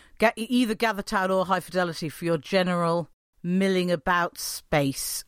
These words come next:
for a virtual event before actually putting people into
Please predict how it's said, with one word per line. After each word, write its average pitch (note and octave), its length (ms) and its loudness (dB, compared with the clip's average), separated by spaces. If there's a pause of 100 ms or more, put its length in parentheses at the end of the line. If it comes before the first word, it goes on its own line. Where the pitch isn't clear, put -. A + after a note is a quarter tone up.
for - 220 0
a D3 60 4
virtual D#3 500 0
event C#3+ 560 2
before D3 480 2 (240)
actually D#3+ 300 0
putting - 340 -2
people D3 360 -2
into C#3+ 480 0